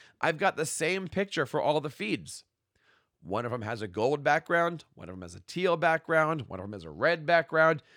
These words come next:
You get the idea. The profile photo matches the theme on the website.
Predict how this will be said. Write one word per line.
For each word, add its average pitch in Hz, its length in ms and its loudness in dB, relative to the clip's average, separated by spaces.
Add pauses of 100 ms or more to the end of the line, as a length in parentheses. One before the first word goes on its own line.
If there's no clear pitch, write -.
(140)
You 143 160 0
get 160 280 0
the 151 160 0
idea. 131 560 0 (220)
The 135 100 -6
profile 151 560 2
photo 143 340 2
matches 135 520 0
the 135 120 -6
theme 131 460 -8 (160)
on 117 340 0
the 117 120 -4
website. 110 640 -4